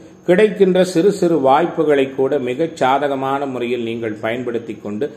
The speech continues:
அதில் உங்களுக்கான காரியங்களை சாதித்து வெற்றி காண்கின்ற தினமாக ரிஷபத்திற்கு இன்றைய தினம் அமைகிறது. அரசு மற்றும் அரசு சார்ந்த விஷயங்கள்ல கூடுதல் கவனமாக இருங்கள். அரசியல்வாதிகளால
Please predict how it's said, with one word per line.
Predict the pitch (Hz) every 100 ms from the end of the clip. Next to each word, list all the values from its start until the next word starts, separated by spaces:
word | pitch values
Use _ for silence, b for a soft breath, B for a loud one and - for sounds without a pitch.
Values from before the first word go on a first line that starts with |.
| B B
அதில் | 123 147 160
உங்களுக்கான | 147 156 175 180 165 175 175 -
காரியங்களை | 135 143 143 139 135 123
சாதித்து | - 127 123 123 123
வெற்றி | 127 120 160
காண்கின்ற | 156 147 139 123 117
தினமாக | 120 120 120 120 117 123
ரிஷபத்திற்கு | 123 123 147 139 123 117 120
இன்றைய | 110 104 107 107
தினம் | 107 113
அமைகிறது. | 110 113 90 90 85 - B B B -
அரசு | 135 180 180 190 175
மற்றும் | 143 131 156 156
அரசு | 143 131 156 156
சார்ந்த | 156 147 143 143
விஷயங்கள்ல | 123 120 139 135 123 127 131
கூடுதல் | 143 143 135 135 135
கவனமாக | 117 117 120 120 110 110
இருங்கள். | 107 113 139 -
அரசியல்வாதிகளால | 127 147 147 156 156 127 120 123 120 127 120 120 147